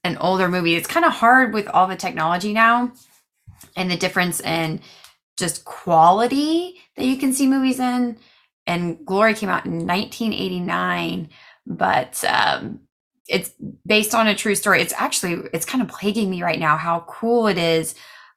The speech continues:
of a story like that to have even been told in nineteen eighty-nine. Just really, really cool. So I think it's,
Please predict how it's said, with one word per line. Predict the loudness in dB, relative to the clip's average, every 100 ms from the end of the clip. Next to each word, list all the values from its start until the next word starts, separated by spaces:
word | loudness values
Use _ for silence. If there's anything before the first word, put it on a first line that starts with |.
| 2
of | 2
a | 2
story | 0 2 4
like | 4 2
that | -2 -2
to | -4 0 0
have | 0 -4
even | -4 -2 -2 -4
been | -4 -6
told | -8 -12 -8 -6 -4 -4
in | -6
nineteen | -6 -10 -10 -10 -6
eighty-nine. | -6 -4 -4 0 0 2 0 -2 -6 -8 _ _ _ _ -6
Just | -4 -6 -10 _ _
really, | 2 4
really | 4 0
cool. | -4 -6 -8 -10 -6
So | 4 8 8 6 -2 -18 -12 0
I | 0
think | 2 0
it's, | 0 -2 -10